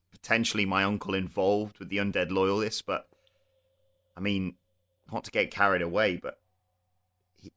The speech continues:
he, my father died at the age of fifty-seven. That's, that's no age for him. And he'd never exhibited anything that would, would, would make us concerned. Do you think that my, my uncle could have been involved in, in one of, whatever happened to him?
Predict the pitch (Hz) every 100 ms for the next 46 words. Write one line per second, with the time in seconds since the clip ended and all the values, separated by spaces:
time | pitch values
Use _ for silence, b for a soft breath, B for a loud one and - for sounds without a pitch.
0 | - - _ _ - 107 104 104 - 120
1 | 143 110 85 110 113 98 - 98 104 87
2 | 85 98 98 - 82 - 104 73 78 85
3 | - - - 101 104 110 113 104 110 101
4 | - - 85 80 76 78 _ _ _ _
5 | _ - 92 101 107 104 101 80 107 104
6 | 87 92 101 - 90 80 - 82 - -
7 | 76 - 80 92 92 92 - 90 85 101
8 | 104 82 67 80 - _ _ _ _ _
9 | _ _ _ - 98 123 - 127 - 98
10 | 95 - - 92 95 107 120 - 127 113
11 | - 110 92 - - _ _ _ _ _
12 | _ _ _ _ - 113 104 90 92 104
13 | 127 117 90 90 90 87 95 101 - 92
14 | 98 95 90 98 - 117 - 120 123